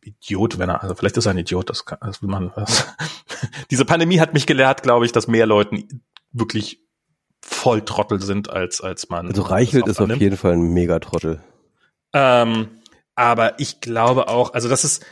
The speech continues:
Speaker 1: das ist, was du, was du halt sagst mit diesem, dass die jetzt diese Durchseuchungsstrategie fahren oder sowas. Ja, vielleicht. Ähm, aber vielleicht sind's auch einfach Idioten. Und,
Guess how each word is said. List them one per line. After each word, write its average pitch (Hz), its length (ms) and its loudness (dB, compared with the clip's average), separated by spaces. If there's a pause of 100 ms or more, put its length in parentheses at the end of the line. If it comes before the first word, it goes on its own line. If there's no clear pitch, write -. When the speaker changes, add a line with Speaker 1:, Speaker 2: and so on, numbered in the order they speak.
(180)
Speaker 1:
das 131 160 0
ist, 147 160 0
was 139 200 0
du, - 120 -12
was 127 180 0
du 156 140 2
halt 143 160 2
sagst 127 320 2
mit 127 120 -4
diesem, 123 180 -2
dass 117 140 -2
die 120 80 -2
jetzt 120 180 0
diese 117 320 2
Durchseuchungsstrategie 120 1120 0
fahren 120 340 0
oder 117 120 2
sowas. 113 340 0
Ja, 147 360 -4
vielleicht. 156 800 -2 (1000)
Ähm, 143 720 4 (800)
aber 120 100 -6
vielleicht - 240 -6
sind's 127 120 -10
auch 123 100 -10
einfach 113 180 -10
Idioten. 101 560 -14 (1080)
Und, 117 920 0